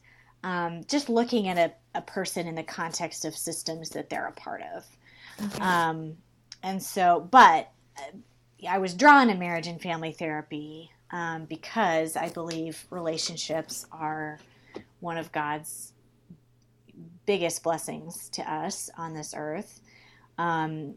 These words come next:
Speaker 1: and I wanted to be a part of, um, I, ju-, I just found it very valuable to invest my work in one of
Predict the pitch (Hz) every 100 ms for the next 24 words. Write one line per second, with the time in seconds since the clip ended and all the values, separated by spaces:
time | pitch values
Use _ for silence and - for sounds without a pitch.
0 | - 175 165 165 160 160 165 - 160 160
1 | 156 156 156 _ _ _ _ _ _ _
2 | _ - - - 220 185 165 - - -
3 | 165 160 160 156 - - 165 156 147 151
4 | 156 _ _ _ _ _ _ _ _ -
5 | - 202 196 - 196 196 185 - 190 180
6 | 165 180 175 170 165 160 165 160 160 160
7 | 160 - 131 - - 170 156 - 165 156
8 | 160 160 156 - - - _ _ _ _
9 | _ 180 165 160 156 160 156 - - -
10 | - 165 151 147 151 151 156 _ _ _
11 | _ _ 170 175 165 156 156 156